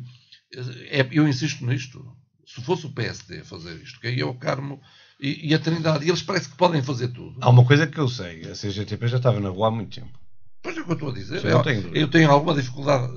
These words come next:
Speaker 1: em tudo isto. Deixa-me só acrescentar aqui um outro ponto, que é o governo esquece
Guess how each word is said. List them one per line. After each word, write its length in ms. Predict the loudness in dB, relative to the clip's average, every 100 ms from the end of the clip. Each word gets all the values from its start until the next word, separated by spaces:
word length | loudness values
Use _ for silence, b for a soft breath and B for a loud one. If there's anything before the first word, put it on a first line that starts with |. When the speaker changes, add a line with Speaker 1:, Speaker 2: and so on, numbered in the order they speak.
| -12 -6
Speaker 1:
em 160 | -4
tudo 180 | -4 -6
isto. 200 | -8 -10 b 0
Deixa-me 240 | 0 4
só 80 | 4
acrescentar 440 | 2 -2 0 2
aqui 140 | 0 -4
um 60 |
outro 200 | -8 -12 -18
ponto, 260 | -20 -20 _ _ _ -10
que 120 | -8
é 160 | -8 -14 b b b b b _ _ -10
o 60 |
governo 720 | -8 -4 -2 -2 -4 -10 -10 -12 _ _ _ _ _ _ -20 -20 _ -8
esquece 720 | -6 6 6 6 0 -14 -18